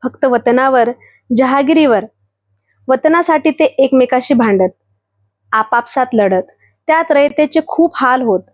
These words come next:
या साऱ्या गोष्टीमुळे रयत त्रासून गेली होती. सगळीकडे अंधाधुंदी माजली होती. शिवाजी महाराजांनी हे सारे पाहिले.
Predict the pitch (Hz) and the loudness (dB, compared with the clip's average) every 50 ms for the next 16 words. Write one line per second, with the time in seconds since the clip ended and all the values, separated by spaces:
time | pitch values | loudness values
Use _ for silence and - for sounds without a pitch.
0 | _ _ _ _ _ _ _ _ _ - 294 302 320 - - 294 285 285 302 302 | _ _ _ _ _ _ _ _ _ -2 0 0 0 0 -2 -2 0 2 0 0
1 | 269 311 302 - - 330 311 302 277 277 269 - - 240 247 247 240 240 254 254 | 0 -2 -2 0 2 2 4 4 4 2 2 0 -2 0 2 2 4 2 2 0
2 | - - 220 220 226 - 254 254 240 220 208 208 220 233 233 196 - - 185 220 | -2 -4 -4 -4 -4 -2 -2 0 2 2 2 2 4 2 2 2 0 -2 -4 -4
3 | - _ _ _ _ _ _ _ _ _ _ _ _ - - 220 202 226 247 240 | -4 _ _ _ _ _ _ _ _ _ _ _ _ -6 -4 -2 0 2 0 2
4 | - 240 240 233 - - _ - 214 214 220 220 254 254 240 254 233 233 240 254 | 2 2 2 2 0 -2 _ -2 0 2 2 2 2 2 0 0 0 2 2 2
5 | 247 220 208 202 208 214 233 247 240 185 - - - - _ _ _ _ _ _ | 2 2 0 0 0 2 2 2 2 0 -2 -6 -10 -10 _ _ _ _ _ _
6 | _ _ _ _ _ _ _ _ _ _ _ _ - - - 285 277 294 294 277 | _ _ _ _ _ _ _ _ _ _ _ _ -10 -4 -2 0 2 2 2 2
7 | 339 339 339 339 339 339 330 302 330 302 285 285 285 269 302 311 302 - 254 220 | 2 2 2 2 2 0 2 0 0 0 2 0 0 2 0 0 0 0 0 0
8 | 220 233 247 - - 202 185 185 180 - | 0 0 0 0 -2 -2 -2 -2 -2 -4